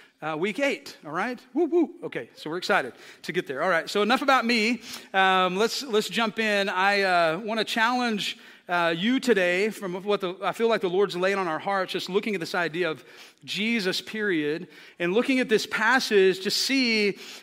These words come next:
um, some, some different areas of priority for us, some different areas of Jesus in our lives. Um, so I wanna do, wanna start off just by giving some background to this passage. Many of you are familiar with this passage. Paul,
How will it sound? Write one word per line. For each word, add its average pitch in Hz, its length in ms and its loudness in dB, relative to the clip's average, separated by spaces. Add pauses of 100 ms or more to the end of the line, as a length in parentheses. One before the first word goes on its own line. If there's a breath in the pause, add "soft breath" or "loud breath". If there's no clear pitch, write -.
um, 190 300 2
some, 196 260 -2
some 202 200 -4
different 262 380 0
areas 208 560 2
of 180 200 -4
priority 190 580 0
for 220 280 -2
us, 214 200 2
some 151 160 -8
different 190 340 -4
areas 175 500 -4 (280 loud breath)
of 139 80 -10
Jesus 185 480 -6
in 170 80 -2
our 156 140 -2
lives. 143 480 -4 (280 loud breath)
Um, 170 200 2
so 208 240 2
I 214 80 -4
wanna 269 160 2
do, 240 280 2
wanna 233 140 -2
start 240 240 2
off 208 140 4
just 226 160 -4
by 220 80 2
giving 202 240 -2
some 185 160 -4
background 185 400 0
to 180 40 -4
this 165 140 -4
passage. 185 560 -4
Many 180 180 -2
of 180 80 -4
you 185 120 0
are - 20 -4
familiar 180 400 -2
with 185 80 -6
this 180 160 -6
passage. 185 420 -4
Paul, 214 440 2